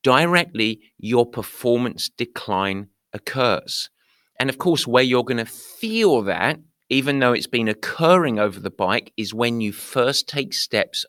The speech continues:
on the run. And so if we add fueling and lack of hydration together, it's no surprise that your planning and approach on the bike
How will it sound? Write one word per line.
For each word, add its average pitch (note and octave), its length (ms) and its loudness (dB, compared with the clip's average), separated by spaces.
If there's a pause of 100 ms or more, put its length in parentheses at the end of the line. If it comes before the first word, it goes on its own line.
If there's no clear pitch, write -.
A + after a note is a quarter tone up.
on G2+ 200 -2
the F#2+ 100 -2
run. F#2 360 -2 (540)
And C3+ 160 0
so D#3 280 6 (440)
if D3+ 180 -2
we F#3+ 360 0
add D3 320 0 (260)
fueling C#3+ 840 0 (880)
and A2+ 120 2
lack C3+ 320 2
of C3 140 -4
hydration A2+ 720 0
together, A2 680 -2 (920)
it's D3+ 280 -2
no D#3+ 340 0
surprise C#3 1120 -2 (680)
that - 200 -2
your E3 260 0
planning D#3+ 760 -2 (1040)
and B2+ 120 2
approach D3 520 2
on A#2+ 140 -2
the G#2+ 80 0
bike D3+ 540 2